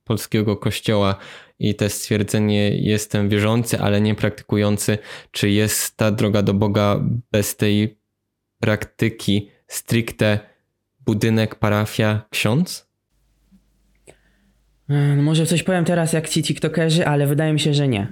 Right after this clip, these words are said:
Speaker 2: Jako, mówię, jako tutaj teolog i wypadam też się ze swoim doświadczeniem życiowym, uważam, że em, po-, odrzucenie całkowicie tej dy-, znaczy, bo też zależy, jaką drogę pytasz, czy to jest droga, e, odrzucenie całkowicie Boga, czy,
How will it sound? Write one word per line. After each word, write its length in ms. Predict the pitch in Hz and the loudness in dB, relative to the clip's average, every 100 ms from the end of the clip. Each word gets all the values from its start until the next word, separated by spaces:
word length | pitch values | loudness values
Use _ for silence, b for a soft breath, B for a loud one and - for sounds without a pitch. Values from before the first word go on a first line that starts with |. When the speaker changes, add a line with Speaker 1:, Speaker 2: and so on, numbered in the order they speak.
| - | -4
Speaker 2:
Jako, 580 | 123 123 139 139 135 135 | -4 -2 -2 0 0 0
mówię, 180 | 131 117 | 0 0
jako 180 | 117 135 | -2 -4
tutaj 260 | - 143 135 | -4 -4 0
teolog 520 | 147 139 143 147 - | 0 2 0 -2 -2
i 160 | 131 127 | 0 0
wypadam 360 | 127 135 135 | 0 0 0
też 120 | 135 - | 0 0
się 120 | 127 | -2
ze 60 | |
swoim 200 | 127 135 | 0 0
doświadczeniem 640 | 131 135 139 135 147 139 131 | 0 0 -2 -2 0 0 0
życiowym, 560 | 127 131 120 151 196 B B B B | 0 -2 0 -2 -2 B B B B
uważam, 460 | 127 139 147 143 | 0 2 2 2
że 560 | 135 135 135 135 135 135 B B B | 2 2 2 2 0 -2 B B B
em, 920 | - 123 123 123 123 120 110 - - - - - - - - - | -2 0 2 2 0 0 0 0 -4 -6 -6 -6 -6 -10 -12 -4
po-, 220 | 143 - | -2 0
odrzucenie 520 | 147 147 160 185 160 | 0 2 2 0 0
całkowicie 640 | 160 147 147 175 - 117 | -2 0 0 0 0 0
tej 160 | 110 117 | 0 -2
dy-, 340 | 117 117 120 - | 0 0 0 -4
znaczy, 300 | 98 135 165 | -2 0 0
bo 160 | 135 143 | 0 0
też 160 | 165 151 | 0 0
zależy, 300 | 160 165 156 | 0 0 0
jaką 220 | 151 156 | 0 0
drogę 220 | 151 151 | 2 0
pytasz, 340 | 170 - 113 | 0 -2 -2
czy 80 | - | -2
to 100 | 123 | -2
jest 100 | 120 | 0
droga, 400 | 135 135 127 127 127 | 0 0 0 0 0
e, 40 | |
odrzucenie 440 | 123 120 143 135 | 0 0 0 -2
całkowicie 480 | 131 127 131 131 135 | 0 -2 0 0 0
Boga, 380 | 117 123 135 170 | 0 0 0 -2
czy, 300 | - 147 | 0 0